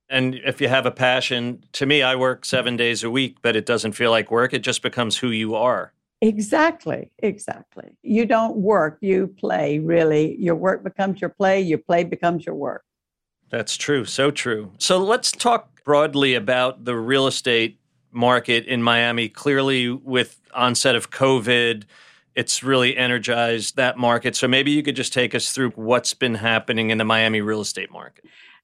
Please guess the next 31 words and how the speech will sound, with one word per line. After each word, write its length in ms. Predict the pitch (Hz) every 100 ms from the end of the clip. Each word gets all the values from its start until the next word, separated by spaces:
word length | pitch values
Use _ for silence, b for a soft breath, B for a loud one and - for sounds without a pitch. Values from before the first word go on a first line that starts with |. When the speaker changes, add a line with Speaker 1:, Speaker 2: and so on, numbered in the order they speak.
| _ -
Speaker 2:
Oh, 320 | 190 160 151
it's 300 | 214 214 -
just, 420 | - 202 190 - -
it's 220 | 208 208
amazing. 640 | 190 185 175 170 - - - B B B -
Our 180 | 196
market 720 | 202 196 196 208 214 165 185 190
overall 680 | 220 214 202 160 151 160 170
is 220 | - 156
a 60 | 160
big 420 | 135 - 170 151
time 280 | 156 151 156
market. 520 | 151 165 - - -
I 240 | - - 190
would 180 | 190 -
say 220 | - 165
one 200 | 170 190
of 80 | 170
the 80 |
top 360 | 170 - 180 - _
four 220 | - 175
in 80 | 185
the 80 | 165
United 320 | 175 165 175
States. 640 | 170 180 180 208 - - - B B B B
In 280 | - 220 196
terms 420 | - 220 233 220
of 120 | 180 160
numbers, 760 | 165 165 196 226 233 254 262
it's 240 | 185 160 -
a 120 | 156